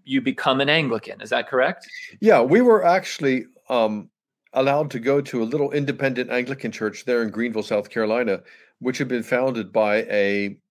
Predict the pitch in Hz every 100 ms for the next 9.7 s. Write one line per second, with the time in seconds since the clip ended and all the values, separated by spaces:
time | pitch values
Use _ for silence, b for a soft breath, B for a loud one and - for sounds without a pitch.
0 | _ _ - 92 87 107 - 135 123 110
1 | 117 120 - 104 85 - 131 85 - -
2 | _ _ - B B B - 131 120 175
3 | 175 156 143 135 123 113 - 117 113 110
4 | 117 104 - 143 123 95 85 - - 131
5 | 113 110 - - 135 120 _ - 110 98
6 | 95 - 107 - 117 113 117 - 104 117
7 | 117 104 95 - 101 - 98 104 98 87
8 | 123 127 98 78 B B B B B _
9 | _ 117 104 98 135 123